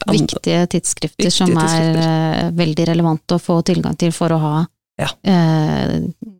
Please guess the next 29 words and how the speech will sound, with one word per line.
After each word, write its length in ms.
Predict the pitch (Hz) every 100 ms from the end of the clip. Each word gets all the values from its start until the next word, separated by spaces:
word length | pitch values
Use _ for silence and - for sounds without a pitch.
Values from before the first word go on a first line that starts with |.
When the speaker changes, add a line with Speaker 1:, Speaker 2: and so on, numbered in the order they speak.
| _ _ _ -
Speaker 2:
den 120 | 180 170
oppdaterte 500 | - 165 165 156 175
kunnskapen, 500 | 165 - 160 - 170
rett 160 | 165 165
og 40 |
slett. 180 | 185 180
Speaker 1:
Det 120 | 226
er 220 | 226 220
helt 220 | 208 214 -
riktig, 240 | - 233
og, 100 | 220 - - - - -
men 140 | 262
også 320 | - 196 - 349
små, 500 | - - 175 156 202 - _
eh, 420 | 214 208 214 214
tidsskrift. 440 | 214 240 - 370 -
Speaker 2:
Ja. 260 | 277 247 240
Speaker 1:
Det 20 |
er 120 | 208
jo 100 | 247
flere 440 | - 196 160 165
nevrologiske 1040 | 233 208 202 185 160 160 - - 165 165 165
sykdommer 580 | 165 - 139 151 160 165 -
som 160 | - 160
er 60 |
litt 140 | 151 147
sånne 320 | 147 147 156
nisjesykdommer, 1040 | 190 - - 131 135 - - 160 - 190
da. 120 | 311